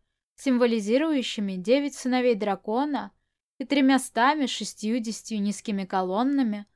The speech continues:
украшенными львиными головами. Чуванин тщательно подмёл камни мостовой, затем принялся старательно вытирать нефритовых зверей. Работа заняла большую часть дня.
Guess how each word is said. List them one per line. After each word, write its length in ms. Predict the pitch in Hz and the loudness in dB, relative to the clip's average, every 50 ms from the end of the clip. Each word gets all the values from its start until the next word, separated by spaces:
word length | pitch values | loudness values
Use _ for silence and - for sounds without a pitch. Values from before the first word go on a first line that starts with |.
| _ _ _ _ _ _ | _ _ _ _ _ _
украшенными 840 | - 208 - 233 220 220 269 302 294 - - 240 226 226 220 208 208 | -6 -4 -2 0 4 4 4 2 2 -2 -2 0 0 0 0 -2 -2
львиными 460 | 190 196 196 226 269 269 277 269 269 | -2 -4 -2 2 2 4 4 4 2
головами. 880 | 247 277 277 277 277 285 269 262 247 208 190 180 175 175 180 185 185 _ _ _ _ _ _ _ _ _ _ _ _ _ _ _ _ _ _ _ _ _ | 2 2 2 2 2 2 2 2 2 2 0 0 -4 -8 -10 -14 -16 _ _ _ _ _ _ _ _ _ _ _ _ _ _ _ _ _ _ _ _ _
Чуванин 640 | - - 277 226 220 214 196 196 226 262 302 302 - | -2 0 4 4 4 4 4 2 2 2 0 -2 -6
тщательно 580 | - - 285 277 320 320 - 349 330 285 254 | -2 2 4 4 4 2 0 0 2 2 0
подмёл 460 | - - 208 196 196 202 202 196 196 | 2 0 -4 -2 0 -2 -2 -2 -2
камни 340 | 185 - 208 202 196 202 196 | 0 0 0 0 2 0 -2
мостовой, 800 | 190 190 196 - - - 196 185 175 170 180 196 240 277 285 _ _ _ _ _ _ _ _ _ _ | -2 -4 -4 -6 -4 -2 -2 -2 -2 -2 -4 -2 -2 -4 -6 _ _ _ _ _ _ _ _ _ _
затем 580 | 254 220 233 214 202 214 - 220 240 285 320 311 | 2 4 4 4 4 4 0 0 0 0 -2 -2
принялся 500 | - 233 233 220 208 202 202 190 214 190 | -2 -2 0 0 0 -2 -2 -4 -6 -8
старательно 680 | - - - 190 185 208 254 - - 285 262 254 247 | -6 -6 -6 -2 0 0 -2 0 0 0 0 2 0
вытирать 600 | 220 - 220 - - 202 190 208 240 277 - - | -2 -4 -8 -4 -4 -4 -2 -2 -2 -2 -4 -4
нефритовых 600 | 233 214 208 - 240 262 262 - 269 240 262 254 233 | -4 -4 -2 -2 -2 -2 -2 -4 -4 -2 -2 -2 -2
зверей. 640 | 226 254 262 285 294 294 277 220 185 180 180 _ _ _ _ _ _ _ _ _ _ _ _ _ _ _ _ _ _ _ _ _ | -2 -2 0 0 2 2 2 0 0 -6 -10 _ _ _ _ _ _ _ _ _ _ _ _ _ _ _ _ _ _ _ _ _
Работа 520 | _ 233 240 240 220 277 349 370 - 302 247 | _ 4 4 6 6 6 4 4 4 0 0
заняла 440 | 208 220 214 208 208 202 190 190 180 | 0 0 0 0 0 0 -2 -4 -4
большую 420 | 175 226 269 285 - - 285 269 | 0 0 0 0 0 -2 -4 -4
часть 400 | - - 277 294 285 262 254 - | -2 -2 0 0 0 -2 -4 0
дня. 400 | 269 262 262 220 180 175 160 _ | 2 2 2 2 0 -6 -12 _